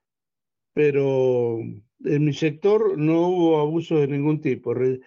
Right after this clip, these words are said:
sí, eh, dormíamos en el piso, no teníamos comida ni agua, nos manteníamos, porque ese galpón ese apostadero había sido, había oficiado de hospital de campaña, así que habían cajas de suero,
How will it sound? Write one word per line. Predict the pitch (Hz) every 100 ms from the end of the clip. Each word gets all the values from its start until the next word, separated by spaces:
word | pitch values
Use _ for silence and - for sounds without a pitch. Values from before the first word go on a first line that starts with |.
| - _ -
sí, | - 190 202 233 -
eh, | 131 131 127 123 120 117
dormíamos | 127 131 147 151 147 131
en | 135
el | 147
piso, | 143 170 165 185 180
no | 156 151 160
teníamos | 160 151 143 151 151 147
comida | - 143 151 170 170 165
ni | 147 147
agua, | 170 156 151 180 214 _ _ _ _ _ _ _ _ _ -
nos | 143
manteníamos, | 139 135 135 151 175 180 175 180 190 180 _ _
porque | - 135 156
ese | 156 165
galpón | 151 139 160 175 185 202 _ _ _ _ _ _ _
ese | - 139 165
apostadero | 165 156 165 170 170 165 180
había | 156 151 156 151
sido, | - 175 165 160 147 143 135
había | 135 143 160
oficiado | 156 151 - 170 175 170
de | 151
hospital | 131 147 160 160
de | 156
campaña, | 151 147 220 165
así | 131 - 143
que | 139
habían | 143 143
cajas | 131 165 160 151 135
de |
suero, | 127 160 151 147 127